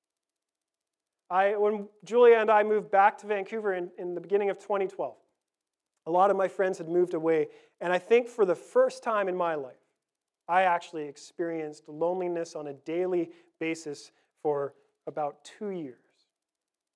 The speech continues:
And I'm honestly one of the most networked people I know. I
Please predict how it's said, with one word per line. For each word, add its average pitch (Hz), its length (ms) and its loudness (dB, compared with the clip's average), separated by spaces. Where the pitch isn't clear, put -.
And 208 100 -2
I'm 285 200 4
honestly 240 420 4
one 214 200 2
of 214 60 0
the 208 60 -2
most 190 220 -2
networked 226 460 2
people 226 320 4
I 175 140 6
know. 151 260 -2
I 185 400 2